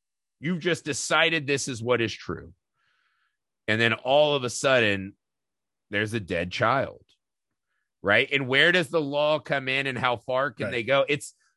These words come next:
Speaker 1: it's a really, it's a really taut place to start a film. <laughs>
Speaker 2: Right. I mean, I think that's what's interesting about the movie in general is that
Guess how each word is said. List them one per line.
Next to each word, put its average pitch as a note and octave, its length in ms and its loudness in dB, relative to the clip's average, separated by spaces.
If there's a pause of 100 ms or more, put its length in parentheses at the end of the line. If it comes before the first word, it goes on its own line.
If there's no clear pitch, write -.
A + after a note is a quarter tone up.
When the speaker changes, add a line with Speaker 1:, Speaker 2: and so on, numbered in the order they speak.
Speaker 1:
it's F3 160 -2
a G3 120 6
really, E3 840 0 (640)
it's C3+ 140 -2
a C#3 80 4
really D3 420 0
taut D3 460 2 (640)
place D3+ 340 0
to A#2+ 100 -10
start B2 320 -2
a G2+ 40 -2
film. G#2 300 -4 (100)
<laughs> G#3 100 0
Speaker 2:
Right. D3+ 260 4
I C3 80 2
mean, D3+ 180 4
I D3 100 4
think D#3+ 220 -2
that's C#3+ 240 2
what's B2+ 220 0
interesting B2+ 480 0
about A2+ 440 0
the A2+ 80 -4
movie A#2 360 -2
in A2 120 -2
general A2+ 680 0
is A2+ 480 2
that A2 360 2